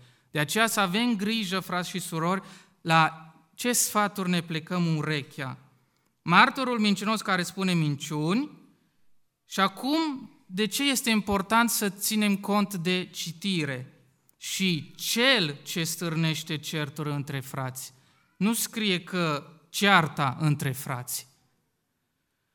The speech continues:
Și aici, dacă ar zice cineva: "Eu nu stârnesc certuri între frați", dar este indiferent, să știți că nu este bine.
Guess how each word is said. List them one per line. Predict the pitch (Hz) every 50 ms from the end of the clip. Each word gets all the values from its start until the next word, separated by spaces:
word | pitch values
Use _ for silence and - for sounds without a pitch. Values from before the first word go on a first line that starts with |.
| _ _ _ _ _ _ -
Și | - 220
aici, | 226 262 302 294 - - - - - - - - - - _ _ -
dacă | - 190 196 196 196 208 226 220 214 214 202 - - - - - _ _ _ _ _
ar | - - 180 185
zice | 185 170 170 226 247 202 - 233
cineva: | 214 - - 208 208 196 196 185 160 185 185 170 143 127 127 131 - - - - - _ _ -
"Eu | 170 170
nu | 185 220 285
stârnesc | 294 - - 214 185 175 165 165 147 139 - -
certuri | - - 165 151 139 135 - 151 143 151
între | 139 131 - 139
frați", | 127 - - - 139 127 120 123 - - - - -
dar | 151 147 170 180
este | 214 247 262 - - 254
indiferent, | 233 233 190 214 196 165 - - 202 208 208 208 185 147 131 127 127 - - - - - _ _ _ _ _ _ _ _ _ _ _ -
să | - 185
știți | 165 170 247 254 - -
că | - 220
nu | 214 226 233 220
este | 208 175 147 147 - - 147 135
bine. | 123 123 131 120 120 127 127 131 -